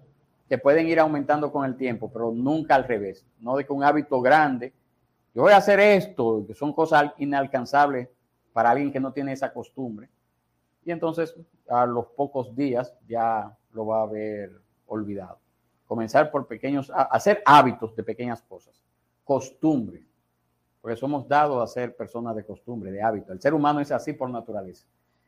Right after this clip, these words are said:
Y lo que es la lectura de la Biblia, la oración, el asistir a la iglesia, es hábito, es hábito que se van haciendo, hasta que usted ya no se concibe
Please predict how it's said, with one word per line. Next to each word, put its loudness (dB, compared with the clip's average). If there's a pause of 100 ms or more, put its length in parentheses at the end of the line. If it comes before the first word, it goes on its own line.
(240)
Y -2
lo 0
que 2
es 0
la 6
lectura 0
de 4
la 6
Biblia, -2
la 0
oración, -2
el -2
asistir -2
a 8
la 2
iglesia, -4 (400)
es -6
hábito, 0 (720)
es -18
hábito -4
que -16
se -12
van -8
haciendo, -14 (320)
hasta 0
que 0
usted -2
ya 2
no -4
se -6
concibe -4